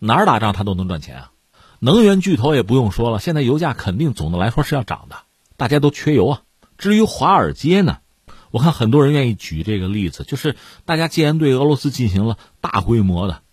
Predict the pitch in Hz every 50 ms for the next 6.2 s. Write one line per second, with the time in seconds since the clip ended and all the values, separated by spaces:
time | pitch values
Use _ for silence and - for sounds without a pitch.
0 | _ _ _ 190 165 135 117 110 120 147 127 110 98 95 101 92 87 82 - 151
1 | 123 - - 78 98 - - 120 110 113 131 123 - 214 254 254 240 151 - 98
2 | 82 76 - - 62 - - 120 - - _ _ _ _ _ - 139 135 - 156
3 | 127 107 101 117 117 107 107 95 92 95 90 87 - - 98 107 110 101 - -
4 | 165 151 147 147 139 135 147 156 139 - - - 87 82 90 92 113 107 104 98
5 | 98 87 78 76 78 - 92 - - 117 113 107 107 113 101 113 139 127 117 120
6 | 113 - 131